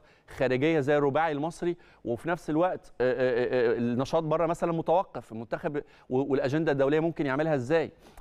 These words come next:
القدرة كمان على تسجيل لاعبين جدد، حتى تسجيل الأندية المصرية.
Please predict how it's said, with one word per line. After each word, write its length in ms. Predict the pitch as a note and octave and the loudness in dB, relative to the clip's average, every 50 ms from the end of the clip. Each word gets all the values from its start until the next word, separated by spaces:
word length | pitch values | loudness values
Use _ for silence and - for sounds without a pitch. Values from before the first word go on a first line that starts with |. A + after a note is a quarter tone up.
| - | -6
القدرة 360 | A#2+ A2+ - F#3 F#3+ F#3 F#3 E3+ | -4 -2 -2 -2 0 0 0 0
كمان 300 | - D3 C3+ E3 F#3 F3 | 0 -2 -2 -2 -2 -2
على 340 | C#3 D3 D#3+ F3 E3+ E3 - | -2 0 2 2 2 0 0
تسجيل 320 | D#3 C3+ A#2 B2+ E3+ F#3+ F#3+ | -4 -8 -4 -4 -4 -2 0
لاعبين 320 | D#3+ C#3 C3+ D#3+ F3+ F3+ | 0 0 0 0 0 2
جدد، 240 | F#3 G3 E3 C3+ - - - - | 2 0 0 -2 -6 -10 -10 -12
حتى 440 | C3 B2 - F3+ - - - - D#3+ | -10 -6 -4 -4 -4 -4 -4 -6 -4
تسجيل 260 | - C#3+ C3 C#3 F3 | -4 -4 -4 -2 -2
الأندية 280 | G3+ F#3 E3 D3+ F3 G3 | -2 -2 0 0 0 0
المصرية. 500 | F3+ D#3+ C3+ - E3 F#3 F#3 E3 A#2 | 0 0 -2 0 2 2 2 2 0